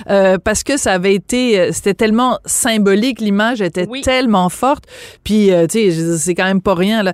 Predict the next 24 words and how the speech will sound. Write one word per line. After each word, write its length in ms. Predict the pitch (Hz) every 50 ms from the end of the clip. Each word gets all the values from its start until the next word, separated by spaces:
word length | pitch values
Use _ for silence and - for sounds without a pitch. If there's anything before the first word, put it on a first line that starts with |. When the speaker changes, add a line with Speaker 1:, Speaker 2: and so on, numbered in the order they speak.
| - - - -
Speaker 1:
Tu 140 | - - 175
te 60 | -
souviens 280 | 214 190 208 254 320 349
d'ailleurs 340 | 247 208 208 226 262 269
de, 120 | 226 214 202
c'était 180 | - - 214
dans 220 | 202 196 196 196 185
quel 200 | - 220 214 185
film 300 | - - 254 262 269 240
avec 280 | 208 180 180 185 180
Tom 200 | - 208 190 190
Hanks 240 | 202 208 220 226 -
où 60 | 208
il 60 | 190 180
disait, 440 | 170 170 180 196 202 208 202 190 180 175 175 175
euh, « 40 | 175
There's 220 | 196 202 202 202
no 120 | 233 233 226
crying 500 | - - 233 220 214 220 226 226 220 214
in 120 | 202 196
baseball ». 720 | 185 208 220 220 226 214 202 202 226 233 240 269 302 302 - - - - - -
Bon. 80 | 254 233
<laughs> 1200 | - - 302 - - - 339 - - 311 - _ - - - _ - 262 - _ - 294 320 -
Speaker 2:
Exactement. 720 | - 226 214 196 196 247 311 311 - - 302 285 277 285